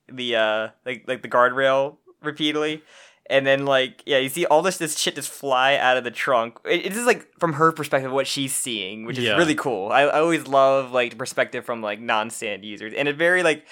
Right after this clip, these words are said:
Speaker 1: reminds me of, like, part three of just, like, when Jotaro's in the jail, or just, like, shit just getting in there
Speaker 2: Yeah.
Speaker 1: and flying towards him.
Speaker 2: <laughs>
Speaker 1: And then that's, and that's when we see one of my, like, images of just seeing, like, Hermit Purple.
Speaker 2: Oh my god, it was, I,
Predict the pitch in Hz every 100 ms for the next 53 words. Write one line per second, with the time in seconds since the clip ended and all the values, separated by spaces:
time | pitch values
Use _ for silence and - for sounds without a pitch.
0 | - - - 160 151 147 151 135 135 -
1 | 156 139 123 143 139 131 123 135 127 131
2 | - _ - - - 139 147 143 143 143
3 | 139 131 131 127 139 147 135 135 127 123
4 | - 147 143 127 139 135 127 139 139 139
5 | 113 101 101 - - 127 127 131 131 143
6 | 139 147 160 165 - - 131 - 117 _
7 | _ - 151 170 156 156 - 156 160 190
8 | 175 160 180 139 143 - 147 165 151 -
9 | - 104 156 170 170 147 139 - 151 156
10 | 165 143 135 151 151 - 160 156 123 113
11 | 127 127 120 117 110 107 107 110 107